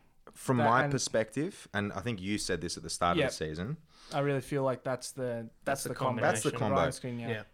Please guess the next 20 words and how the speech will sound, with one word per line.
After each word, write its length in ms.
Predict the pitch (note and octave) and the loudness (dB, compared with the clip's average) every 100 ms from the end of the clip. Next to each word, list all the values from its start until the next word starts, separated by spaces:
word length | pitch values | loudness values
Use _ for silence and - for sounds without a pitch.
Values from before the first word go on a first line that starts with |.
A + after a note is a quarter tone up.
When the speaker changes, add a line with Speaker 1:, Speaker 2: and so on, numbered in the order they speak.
| - - | -20 -10
Speaker 1:
For 140 | - C#3 | 0 4
me, 220 | D#3 D#3 | 4 4
it 120 | C#3 | 2
can 140 | C#3+ | 2
be 100 | B2 A#2 | 4 4
the 80 | |
best 300 | F#2 A2 - | 4 2 0
defensive 560 | G2+ - G2+ F#2+ G2 E2 | -6 -4 -2 -2 -4 -2
duo 500 | G2 F#2+ E2+ F2 G#2+ - - - | -2 2 2 2 0 -4 -12 -6
in 140 | G2+ | -2
the 60 | F#2+ | 0
Serie 360 | - F2+ E2+ | 2 2 2
A, 260 | D#2+ F2+ D3 - | 0 -2 -4 -6
Speaker 2:
Yep. 180 | D3+ C#3 | -4 -2
Speaker 1:
if 180 | B2 - | -2 -2
not 200 | A2 G2+ | 0 0
Europe. 380 | E2+ E2 - - - - - | -2 -4 -4 -10 -18 -20 -8
Speaker 2:
Hundred 160 | F3+ F3+ | -4 -4
percent. 300 | D#3+ E3 C#3+ F2+ | -4 -6 -6 -4
Speaker 1:
And 440 | G2+ G#2+ G#2+ F#2+ | 0 0 0 -2